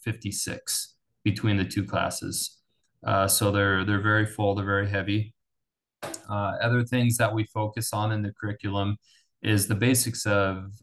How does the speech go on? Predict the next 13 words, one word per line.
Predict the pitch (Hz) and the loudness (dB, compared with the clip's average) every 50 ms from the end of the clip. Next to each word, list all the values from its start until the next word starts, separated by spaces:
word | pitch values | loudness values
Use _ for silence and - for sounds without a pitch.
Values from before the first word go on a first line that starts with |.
| _ - | _ -8
uh, | 107 98 98 98 98 | -4 -2 -2 0 0
hatchery | 95 117 113 110 - - - 113 104 98 | 2 2 2 2 0 -2 0 0 0 2
maintenance. | 101 104 107 113 113 - - - 117 - - - - - - - - | 0 0 2 0 0 -2 -6 -10 -8 -6 -6 -6 -6 -6 -10 -10 -6
Um, | 98 92 95 92 90 90 92 90 90 - _ _ _ _ _ _ _ _ | -2 0 2 2 2 2 2 0 -2 -4 _ _ _ _ _ _ _ _
when | 117 113 107 | 4 4 6
we | 104 107 110 | 6 6 6
reconstructed | 107 101 113 127 120 120 120 113 104 - - 110 110 - 117 110 101 | 6 6 6 4 4 4 2 0 0 2 0 0 0 0 -2 -2 0
those | 101 98 95 95 | 0 -2 -2 -2
buildings, | - 120 123 117 120 123 117 107 - 104 101 101 104 - - | 0 2 2 4 2 2 0 0 0 0 -2 -2 -2 -4 -8
which | 101 98 - | -10 -8 -8
we'll | 101 95 | -4 -2
get | 104 104 | 0 0
into | 101 98 98 - - 104 98 98 98 95 95 98 - | 2 0 0 0 0 -2 -2 0 -2 -4 -4 -6 -8